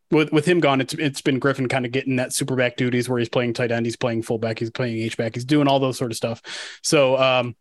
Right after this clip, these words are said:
if, I mean, if he can, he's not gonna beat out Jason Kabinda because they, they paid Kabinda, they, they re-signed him. But if you can show that you're versatile like that, um, so that if Kabinda gets injured in season,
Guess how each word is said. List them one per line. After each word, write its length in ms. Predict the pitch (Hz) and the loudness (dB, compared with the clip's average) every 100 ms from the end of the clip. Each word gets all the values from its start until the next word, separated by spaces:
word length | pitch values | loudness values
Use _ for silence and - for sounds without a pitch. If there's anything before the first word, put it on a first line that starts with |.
| _ _ _ - | _ _ _ -6
if, 200 | 143 151 | -2 0
I 80 | |
mean, 200 | 143 147 | 2 2
if 120 | 139 156 | 0 0
he 120 | 180 | 0
can, 180 | 180 156 | 0 -2
he's 180 | 180 196 | -2 0
not 160 | 262 220 | 2 2
gonna 140 | 202 | 0
beat 240 | 147 160 156 | 0 2 2
out 160 | 147 | 0
Jason 340 | 143 143 - 127 | -2 -4 -6 -2
Kabinda 420 | 147 160 165 160 _ _ _ | 0 2 0 -2 _ _ _
because 200 | 135 127 | -6 -2
they, 140 | 127 | -2
they 160 | 120 123 | -2 -2
paid 260 | 143 143 143 | 0 0 2
Kabinda, 360 | 143 147 143 | 0 2 2
they, 120 | 123 | 0
they 140 | 117 120 | -4 -4
re-signed 420 | 131 131 139 143 | -2 0 0 0
him. 260 | 147 135 - | 0 -2 0
But 240 | 143 135 - _ _ - | 0 0 -4 _ _ -4
if 160 | 151 | -2
you 220 | 175 180 | 0 -2
can 140 | - 156 | -2 -2
show 260 | - 175 156 | 2 2 2
that 180 | 139 | 0
you're 100 | 143 | -2
versatile 480 | 120 143 - 135 117 | -2 -2 -2 -4 -4
like 180 | 110 110 | -4 -6
that, 300 | 113 113 117 _ | -6 -6 -10 _
um, 220 | 131 120 120 | -4 -4 -4
so 160 | - | -6
that 200 | 123 120 - | -4 -6 -4
if 180 | 165 147 | -4 -2
Kabinda 300 | 151 139 135 | -2 0 0
gets 200 | 135 123 | -2 -2
injured 240 | 131 131 160 | -2 0 2
in 120 | 214 | 2
season, 440 | 147 131 143 156 | 0 0 -2 -4